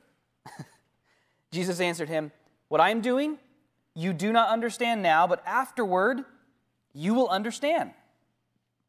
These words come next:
Peter said to him, 'You shall never wash my <laughs> feet.'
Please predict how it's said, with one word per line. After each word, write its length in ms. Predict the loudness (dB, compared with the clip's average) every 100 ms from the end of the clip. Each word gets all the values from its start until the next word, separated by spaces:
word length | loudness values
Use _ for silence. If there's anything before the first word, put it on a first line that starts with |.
| _
Peter 160 | -6 0
said 180 | 0 0
to 60 |
him, 260 | -4 -4 -14
'You 160 | -12 -12
shall 380 | -6 -6 -6 -10
never 320 | -10 -8 -8
wash 260 | -8 -10
my 120 | -14 -16
<laughs> 120 | -20
feet.' 360 | -16 -16 -16